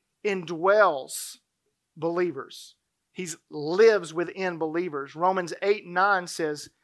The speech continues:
"You, however, are not in the flesh, but in the Spirit, if in fact the Spirit of God dwells in you. Anyone who does not have the Spirit of Christ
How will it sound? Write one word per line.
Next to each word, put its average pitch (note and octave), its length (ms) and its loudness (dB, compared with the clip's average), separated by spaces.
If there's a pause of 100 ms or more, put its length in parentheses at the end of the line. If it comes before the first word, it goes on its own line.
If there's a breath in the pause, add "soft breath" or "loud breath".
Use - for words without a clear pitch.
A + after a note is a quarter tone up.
(260)
"You, G#3 280 -6
however, F3 600 2
are E3 160 -4
not F#3 400 2
in F3+ 140 -10
the D#3 100 -6
flesh, G3 540 0
but E3+ 120 -4
in E3 160 -12
the D3+ 100 -10
Spirit, - 680 -8 (360)
if G3+ 240 2
in F3 140 -10
fact F#3 260 0
the E3+ 80 -12
Spirit F#3+ 300 -4
of D#3 80 -12
God D#3+ 240 0
dwells D#3 320 -4 (100)
in A3 220 -6
you. D3 260 -10 (320 soft breath)
Anyone G3 380 -4
who D#3+ 100 -10
does F3+ 400 2
not F#3 200 0
have D#3+ 200 -4
the D3+ 80 -12
Spirit D3+ 360 -8
of C#3 80 -20
Christ C#3+ 360 -4